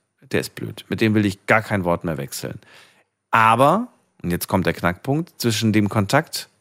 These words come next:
der Kontakt zwischen dir und ihr würde trotzdem weiterhin quasi so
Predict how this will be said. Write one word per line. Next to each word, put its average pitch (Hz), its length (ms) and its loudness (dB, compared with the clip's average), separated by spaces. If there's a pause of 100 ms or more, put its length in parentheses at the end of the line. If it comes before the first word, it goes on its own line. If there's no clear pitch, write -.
(160)
der 101 100 2
Kontakt 120 280 -2
zwischen 98 260 -4
dir 156 180 2
und 117 120 -2
ihr 147 280 2 (380)
würde 123 240 0
trotzdem 143 640 -2 (120)
weiterhin 101 800 0
quasi 87 360 0
so 82 300 -6